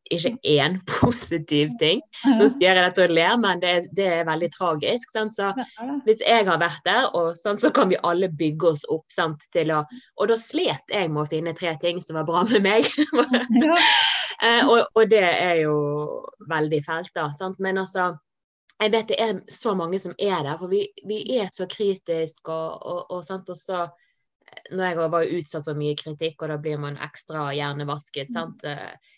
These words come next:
Speaker 1: men det er liksom det å finne, altså, du kan alltid finne noe.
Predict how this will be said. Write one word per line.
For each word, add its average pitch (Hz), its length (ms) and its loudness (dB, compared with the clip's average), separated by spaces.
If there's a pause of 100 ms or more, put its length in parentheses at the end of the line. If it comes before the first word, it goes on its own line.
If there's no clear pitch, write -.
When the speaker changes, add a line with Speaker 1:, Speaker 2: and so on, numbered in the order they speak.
(120)
Speaker 1:
men 214 100 -4
det 240 80 0
er 220 80 -2
liksom 202 260 -4
det 202 140 -4
å 180 180 -6
finne, 202 680 -8 (1160)
altså, 202 140 -12
du 202 200 -8
kan - 180 -6
alltid 226 240 -8
finne 220 340 0
noe. 214 380 2